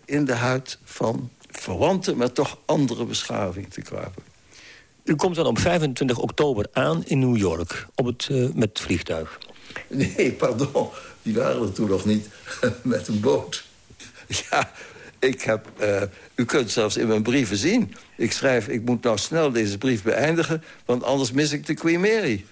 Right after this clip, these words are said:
Speaker 1: voor de brief." Ik heb in dat bijna negen maanden of zo dat ik er was... niet één keer getelefoneerd met mijn ouders. Daar dacht je niet aan.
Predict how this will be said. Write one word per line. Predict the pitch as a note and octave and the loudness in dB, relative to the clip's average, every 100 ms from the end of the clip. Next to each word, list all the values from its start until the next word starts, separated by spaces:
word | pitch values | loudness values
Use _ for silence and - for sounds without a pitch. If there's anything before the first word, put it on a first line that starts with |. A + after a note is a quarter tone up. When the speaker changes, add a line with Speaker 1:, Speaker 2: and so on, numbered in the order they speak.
| - | -18
Speaker 1:
voor | - A#2+ | -4 0
de | C#3 | 0
brief." | G3 C4 - - - - - | 2 0 0 -6 -18 -20 -2
Ik | D#3 | 0
heb | E3 F#3+ - | 2 0 2
in | D#3+ C#3 | 2 4
dat | B2 - - - - A2+ A#2+ - - | 2 -2 -16 -18 -14 -10 -10 -14 -16
bijna | B2+ B2+ C3 C3+ A#2+ | -14 -4 0 0 0
negen | G#2+ G#2+ A#2 - | 0 0 0 0
maanden | G2+ A2+ A#2+ | -2 0 0
of | G#2+ | -2
zo | - G#2+ | 0 0
dat | G2+ | 0
ik | G#2 | -2
er | B2+ | 0
was... | D3+ C#3+ - - - | 2 0 -4 -20 -4
niet | D3+ D3+ | -2 2
één | G#3+ A3+ | 2 2
keer | - C#3+ | 2 -4
getelefoneerd | - - A2+ - D#3+ G#3 B3+ - | -4 -2 -2 0 0 2 0 -2
met | G#2 | -2
mijn | A#2 | 0
ouders. | F#2+ G#2+ F#2+ | 0 0 -2
Daar | - | -4
dacht | E2 C3 - | -2 -2 -2
je | - | -2
niet | E3 D#3 | -2 -2
aan. | C3 G#2+ | -4 -4